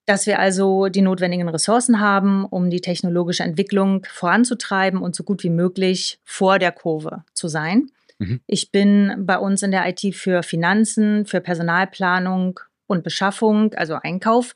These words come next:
Speaker 1: zuständig. Des Weiteren, ähm, gehört die Personalentwicklung im Sinne der Ausbildung junger Menschen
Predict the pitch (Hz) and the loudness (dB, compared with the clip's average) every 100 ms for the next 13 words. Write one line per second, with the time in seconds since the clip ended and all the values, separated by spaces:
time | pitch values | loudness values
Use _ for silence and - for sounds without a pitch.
0 | - _ - 254 240 269 262 320 - - | -20 _ -2 0 2 4 4 4 -2 -14
1 | - - - - - 190 180 175 185 185 | -20 -20 -20 -16 -4 -2 2 2 2 2
2 | 190 196 196 196 190 - - 175 180 180 | 2 4 4 4 4 0 -4 -2 -2 -4
3 | 170 180 180 180 180 160 160 180 247 240 | 0 2 2 0 -6 -6 0 4 4 4
4 | 226 214 220 214 185 170 170 165 - 190 | 4 2 2 2 0 2 0 0 0 -2
5 | - 196 190 175 160 156 175 233 269 277 | 0 0 0 0 -2 -2 0 4 4 4